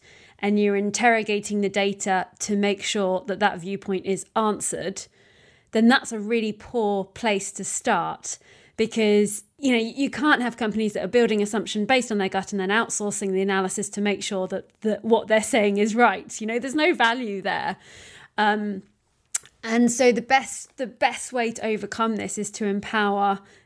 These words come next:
the entire company, to, you know, empower, enable business users to ask the questions,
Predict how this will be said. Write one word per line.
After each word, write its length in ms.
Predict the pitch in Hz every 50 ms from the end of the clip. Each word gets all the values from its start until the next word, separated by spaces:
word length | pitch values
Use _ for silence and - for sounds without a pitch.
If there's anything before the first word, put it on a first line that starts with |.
| _ _
the 140 | - 233 214
entire 540 | 220 214 208 - - - 233 226 220 202 196
company, 600 | 202 - 214 208 208 208 - 208 190 196 202 190
to, 120 | - 208 196
you 260 | 196 202 214 220 208
know, 100 | 190 -
empower, 580 | 180 214 226 220 - - 226 220 208 208 202
enable 460 | 196 202 196 196 196 196 190 196 190 185
business 380 | - 196 196 - 196 190 -
users 320 | 202 185 180 185 180 180 -
to 120 | - 196 190
ask 220 | 196 196 185 -
the 60 | -
questions, 640 | - - 202 190 - - - 202 185 190 190 190 -